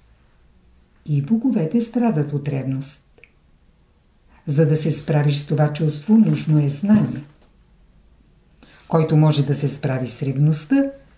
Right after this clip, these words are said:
минава за учен. Не е въпрос да я игнорираш, но да я надживееш. Знание е нужно за това.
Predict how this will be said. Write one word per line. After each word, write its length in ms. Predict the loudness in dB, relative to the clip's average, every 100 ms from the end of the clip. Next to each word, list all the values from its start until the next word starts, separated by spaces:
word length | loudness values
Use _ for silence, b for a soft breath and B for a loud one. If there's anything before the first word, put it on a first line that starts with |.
| _ _ _ -10
минава 400 | -6 -4 -2 -2
за 180 | -2 -4
учен. 460 | -4 -4 -4 -4 -6 _ _ _ _ _ _ _ _ _ _ _ -20 -20 -6 0
Не 160 | 2
е 60 | 2
въпрос 420 | 0 0 -2 0
да 80 | -2
я 160 | -2
игнорираш, 720 | 0 2 4 6 4 2 -2 -8 B B B -8
но 400 | -6 -6 -4 -2
да 140 | 0
я 220 | -2 0
надживееш. 1120 | 0 -2 -6 -8 -8 -6 -2 -2 -2 -8 -16 -20 -20 -20 _ _ _ _ _ _ _ _ -8
Знание 640 | -6 -2 0 2 2 2
е 80 | 4
нужно 400 | 4 4 2 -2
за 200 | -6 -10
това. 280 | -10 -12